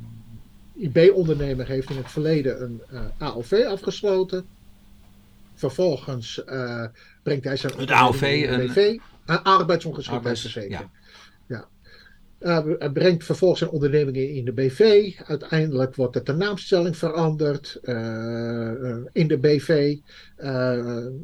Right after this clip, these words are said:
Speaker 1: eh, maar in ieder geval, de premies worden wel weer in privé uitbetaald. Nou, en de vraag is uiteindelijk van: "Hey," zegt zo'n inspecteur, "ja, maar het staat op naam van de B V. Dan moet hij ook in aftrek worden gebracht op naam van de B V."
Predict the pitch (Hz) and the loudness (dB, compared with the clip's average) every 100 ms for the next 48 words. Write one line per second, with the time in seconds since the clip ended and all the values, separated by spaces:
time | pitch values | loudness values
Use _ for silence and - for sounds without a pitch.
0 | - - - - - 123 - - 165 - | -16 -20 -20 -20 -20 -20 -20 -8 -6 -2
1 | 156 - 156 160 - 151 135 135 120 - | -2 0 0 0 -2 -2 0 2 0 -2
2 | - - 175 214 175 113 139 127 165 208 | -14 2 4 4 2 -2 -2 0 2 4
3 | 202 202 175 - 175 - 165 160 156 156 | 4 4 0 -2 -6 0 2 2 0 -2
4 | 143 - 143 135 131 - _ 170 - - | -4 -8 -6 -6 -8 -14 _ -10 -10 -12
5 | _ - - - 156 131 - 165 165 156 | _ -20 -20 -8 -4 -4 -2 0 0 -2
6 | 139 135 - 147 143 131 131 135 131 - | -6 -8 -6 -6 -4 -4 -6 -6 -8 -8
7 | - 135 165 127 - _ _ _ 147 123 | -4 4 4 4 -2 _ _ _ -12 -8
8 | - 127 127 143 - 127 117 113 165 - | -6 -6 -4 -8 -8 -12 -10 -10 -12 -16
9 | - 165 117 156 214 - 220 254 185 151 | -6 -6 -4 -4 -4 0 0 2 2 2
10 | 151 147 - 160 165 147 180 170 277 277 | -4 -4 -4 -2 0 4 4 6 2 2
11 | - - - - - 160 208 - 202 180 | -2 -8 -20 -8 -2 2 2 2 2 2
12 | 180 165 294 - 233 175 151 131 135 131 | 0 -2 -4 -2 -2 2 0 0 -4 -4
13 | 135 185 - 196 185 233 175 165 135 120 | -4 -4 -2 0 0 -2 0 0 0 0
14 | 127 131 254 170 | 0 4 6 6